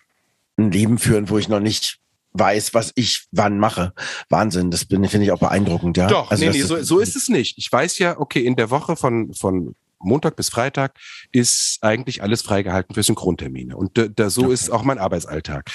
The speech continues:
Speaker 2: Wenn ich irgendwas Wichtiges vorhabe, dann sperre ich mir vielleicht den Nachmittag ab fünfzehn Uhr, weil ich einen Arzttermin habe oder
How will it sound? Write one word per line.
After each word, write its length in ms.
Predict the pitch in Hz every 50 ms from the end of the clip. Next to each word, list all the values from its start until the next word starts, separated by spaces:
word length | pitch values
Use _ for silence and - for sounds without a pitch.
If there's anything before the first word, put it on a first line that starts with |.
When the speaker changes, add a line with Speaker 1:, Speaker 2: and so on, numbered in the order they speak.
| - - - 123 -
Speaker 2:
Wenn 100 | 117 113
ich 120 | 113 107
irgendwas 260 | 107 113 117 107 - -
Wichtiges 340 | 98 - - - - -
vorhabe, 400 | - - 127 135 131 131 131 131
dann 120 | 117 107 98
sperre 300 | - - 110 110 117 143
ich 80 | 135
mir 120 | - 135 127
vielleicht 320 | - 123 117 113 110 -
den 80 | 117 107
Nachmittag 400 | 107 104 104 123 117 123 - -
ab 100 | 104 -
fünfzehn 400 | - 123 117 - - - 113 107
Uhr, 180 | 113 113 110
weil 140 | 101 95 90
ich 80 | 90 -
einen 80 | 104
Arzttermin 560 | 82 98 110 120 - - - 123 113 117 110 104
habe 220 | 104 107 117 110
oder 240 | 90 87 92 87